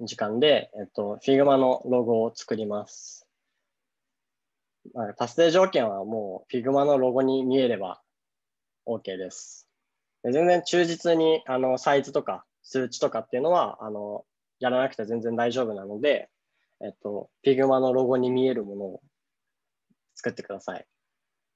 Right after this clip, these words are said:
はい。で、一応このFigmaのこのロゴを実際作る中でのヒントみたいなものは、えっと、ここに書いてるので、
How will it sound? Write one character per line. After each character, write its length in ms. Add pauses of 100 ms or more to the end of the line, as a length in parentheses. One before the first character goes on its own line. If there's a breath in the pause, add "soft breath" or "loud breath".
(140)
は 140
い。 120 (580)
で、 120
一 180
応 100
こ 240
の 300 (280)
Figma 260
の 200
こ 140
の 80
ロ 100
ゴ 120
を 20
実 260
際 100
作 160
る 120
中 240
で 100
の 300
ヒ 160
ン 80
ト 100
み 140
た 100
い 40
な 60
も 140
の 100
は、 200 (280)
え 60
っ 40
と、 100
こ 80
こ 80
に 120
書 120
い 80
て 80
る 100
の 160
で、 300